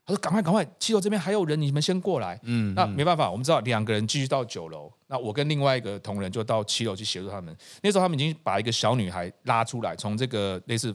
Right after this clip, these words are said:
Speaker 1: 那个房-，呃，很多，很多包厢的这个走道，把她拉到接近于大厅这边。然后我这样目测哦，看起来就是一个大概很年轻啦，可能二十出头岁吧，非常瘦弱一个小女生，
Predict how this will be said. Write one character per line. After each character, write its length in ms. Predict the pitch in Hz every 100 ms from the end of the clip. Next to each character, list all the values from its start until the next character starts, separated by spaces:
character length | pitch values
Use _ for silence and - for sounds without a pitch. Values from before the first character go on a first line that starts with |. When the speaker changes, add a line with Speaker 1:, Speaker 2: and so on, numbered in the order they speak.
| -
Speaker 1:
那 100 | 120
个 160 | 104 95
房-， 260 | 98 107 -
呃， 220 | 92 92
很 120 | 95
多， 220 | 95 120 123
很 120 | - 101
多 220 | 120 123 - - - -
包 160 | 123
厢 220 | 127 123
的 80 | 113
这 80 | 110
个 80 | 110
走 160 | -
道， 140 | 92 113
把 160 | 95
她 80 | 101
拉 120 | 123
到 140 | 123 120
接 240 | 120 120
近 140 | 127 104
于 100 | 98
大 220 | 117 101
厅 180 | 104 98
这 100 | 98
边。 240 | 92 87 - _ - - -
然 100 | 135
后 100 | 208
我 160 | 170 226
这 120 | 208
样 100 | 180
目 220 | 196 170
测 240 | - 175 107
哦， 120 | 82
看 180 | 175 139
起 60 | 110
来 40 |
就 80 | 120
是 140 | 131
一 40 | 120
个 140 | 101
大 200 | - 151
概 340 | 151 151 127 123 _ _ _
很 160 | - 139
年 200 | 135 147
轻 200 | - 175
啦， 140 | 156 107
可 100 | 107
能 100 | 117
二 120 | 151
十 240 | 127 110
出 220 | 113 - 131
头 160 | 101
岁 200 | 104 117
吧， 200 | 92 73 -
非 140 | 147
常 100 | 135
瘦 240 | 123 - 131
弱 160 | 131
一 40 | 117
个 100 | -
小 160 | 92
女 120 | 98 80
生， 240 | -